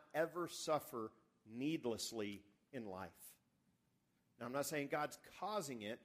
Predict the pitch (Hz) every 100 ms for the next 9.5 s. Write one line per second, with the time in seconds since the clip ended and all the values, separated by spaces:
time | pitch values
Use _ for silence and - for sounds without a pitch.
0 | - - 110 151 139 123 147 170 139 -
1 | 175 185 208 208 160 180 175 170 160 -
2 | - 202 214 - 95 - - - _ _
3 | _ _ _ - 147 123 - 175 175 180
4 | 165 156 - 151 - 160 139 139 135 -
5 | 127 143 127 - 131 123 98 92 - _
6 | _ _ _ _ _ - 117 107 107 90
7 | 78 - _ _ _ _ _ _ _ _
8 | _ 123 113 151 196 226 233 - 269 277
9 | 175 123 - 104 85